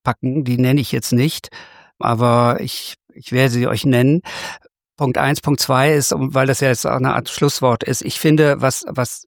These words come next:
was wir hier wieder sehen, ist, dass Engagement sich lohnt, Punkt eins. Und zweitens, wir tatsächlich optimistisch,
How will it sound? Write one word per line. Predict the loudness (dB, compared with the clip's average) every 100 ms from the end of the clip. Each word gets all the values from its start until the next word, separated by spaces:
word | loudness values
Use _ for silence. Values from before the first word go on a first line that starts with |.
| _
was | -10 -2
wir | 2
hier | 4 4
wieder | 4 2
sehen, | 2 4 4 4
ist, | 0 -2
dass | -4 -2
Engagement | 0 0 0 0 2 0
sich | -2
lohnt, | -2 -2 -2 -8 _ _
Punkt | -6 -2
eins. | 0 0 -4 -12 -18 -18 -20 -4
Und | 0 0
zweitens, | 2 2 2 2 2 2 -2 -6
wir | -4 -2
tatsächlich | 0 0 -2 0 -2
optimistisch, | -2 2 2 2 2 -2